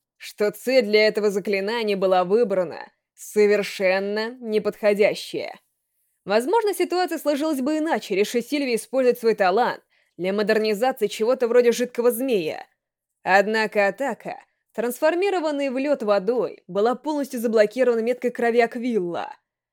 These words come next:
Независимо от того, насколько алмазная пыль была мощной и сопоставимой с атакующей магией седьмого круга, пока что она такой не являлась. «Сильвия!»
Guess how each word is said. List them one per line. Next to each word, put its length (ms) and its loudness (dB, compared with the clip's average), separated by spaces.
Независимо 580 0
от 80 -8
того, 240 -2
насколько 480 -2
алмазная 480 0
пыль 340 -2
была 280 2
мощной 420 -4
и 160 -10
сопоставимой 640 0
с 80 -10
атакующей 500 -4
магией 260 0
седьмого 400 0
круга, 460 -2
пока 380 4
что 260 -2
она 180 -2
такой 540 -6
не 400 0
являлась. 720 0
«Сильвия!» 640 4